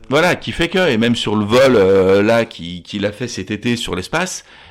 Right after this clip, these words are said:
et pareil pour le côté de Elon Musk de dire, bah tiens, ouais, j'ai créé des voitures électriques, il y avait des grands constructeurs et j'avance. Et pareil sur le côté de développer des choses dans l'espace. Aujourd'hui, d'arriver, d'avoir pensé, imaginé, oui, une fusée, je pourrais la faire réatterrir sur un socle.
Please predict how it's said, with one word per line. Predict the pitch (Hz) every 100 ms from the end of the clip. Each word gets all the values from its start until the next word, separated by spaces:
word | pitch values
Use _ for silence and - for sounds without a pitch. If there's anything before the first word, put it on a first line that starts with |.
| _
et | 123 117
pareil | 101 117 107 147 139
pour | 131 110
le | 104
côté | 107 98 151 151
de | 101 -
Elon | 98 101
Musk | 113 160 -
de |
dire, | 107 151
bah | 104
tiens, | - 180
ouais, | 165 147
j'ai | 87 -
créé | -
des | 123
voitures | 117 113
électriques, | 107 104 160 180 - - _ _ _ _
il | 90
y |
avait | 117
des | 120 104
grands | 113
constructeurs | - 101 - 95 156 113
et |
j'avance. | 107 143 160 - -
Et | 110
pareil | 110 101 135
sur | 135 113
le | 101
côté | 104 131
de | 151
développer | 101 90 98 104 139
des | -
choses | 151
dans | 117
l'espace. | 117 - 170 - - _ _ _
Aujourd'hui, | - 101 117 131
d'arriver, | 120 98 117 131
d'avoir | 110 95 -
pensé, | 139 135 - 147 147
imaginé, | 127 131 120 139 139 139 _ _ _ _
oui, | 123 156 147 -
une | 127
fusée, | 123 127 165
je | -
pourrais | 117 117
la | 107
faire | 104
réatterrir | 107 117 117 120 117
sur | 92
un | 101
socle. | - 190 -